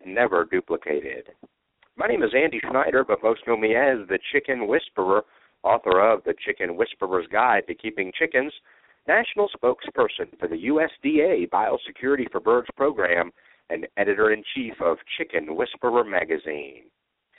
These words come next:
Each week, I welcome experts in their field to share their knowledge about different topics, including backyard poultry, show poultry, heritage poultry, gardening, cooking, and, of course, living a self-sufficient lifestyle.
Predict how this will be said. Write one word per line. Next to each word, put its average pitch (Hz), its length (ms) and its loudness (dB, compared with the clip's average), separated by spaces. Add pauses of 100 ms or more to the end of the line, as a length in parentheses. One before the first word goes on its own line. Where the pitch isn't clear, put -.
(260)
Each 123 240 -2
week, 120 280 0
I 117 60 4
welcome 110 540 2
experts - 480 -2
in 90 80 -8
their 82 160 0
field 156 340 -2
to 147 60 0 (120)
share 123 140 2
their 120 140 4
knowledge 127 400 2
about 107 260 -2
different 107 300 -4
topics, 113 400 -2
including 127 420 -4
backyard 90 480 2
poultry, 143 420 0 (440)
show 123 160 2
poultry, 110 520 -2 (280)
heritage 175 480 2 (120)
poultry, 107 460 -4 (400)
gardening, 165 540 0 (400)
cooking, 85 560 -4 (320)
and, 95 180 -4
of 117 140 -4
course, 131 260 0 (100)
living 98 360 -2
a 76 260 -2
self-sufficient 95 840 -4
lifestyle. 78 880 -2